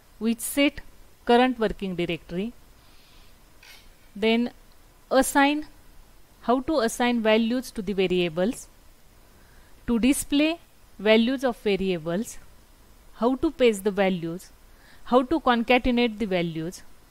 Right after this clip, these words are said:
to display data types of object, sprintf function, substring function in R, how to use subs-, uh, su-, how to substitute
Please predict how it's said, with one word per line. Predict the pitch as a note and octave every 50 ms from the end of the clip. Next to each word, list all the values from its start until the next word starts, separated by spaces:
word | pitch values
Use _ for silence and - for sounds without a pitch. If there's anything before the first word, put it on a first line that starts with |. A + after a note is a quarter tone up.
| - - _ - - - - - - - - - - - - - - - - - -
to | A#3+ A3+
display | F#3+ A#3+ C4 - - - C#4 C#4 D4+ D#4 D#4+ D#4+ - - - - - - - - - F#3
data | F3+ A3 A3 A3 B3 A#3+
types | A#3+ B3+ B3 C4 C#4+ C4+ - - - - - - - - - - - -
of | - - G3+ G3+ - - - -
object, | - F3+ E3 D#3+ D3+ - F#3+ A3 - - - - - - - - - - - - - - - -
sprintf | - B3 - - - - A#3 C4 C4 B3+ A#3+ C4 -
function, | - - A#3 G#3 G3 - - G3 F3 F3 G3 A3 - - - - - - - - - - - - -
substring | - - B3+ A#3 - - - C#4+ C#4+ C#4+ C4+
function | - - A#3+ A#3 B3 - - C4 G#3+ F#3+ G#3 A3+ -
in | - G3 G3+ G#3 - -
R, | A3 A3 G#3 E3 E3+ G3 G#3+ - - - - - - - - - -
how | - - A#3 B3
to | A#3 - D4+
use | D4 C#4 C4+ B3+ A#3+ A#3+ B3 - - - - - - - -
subs-, | - - - A#3+ - - - - - - - - - -
uh, | G#3+ G#3+ G#3+
su-, | G#3 - - A#3+ A3+
how | F#3 A#3 C4
to | B3 - -
substitute | - - A#3 - - - C#4+ B3+ - C4 A3+ A3+ A3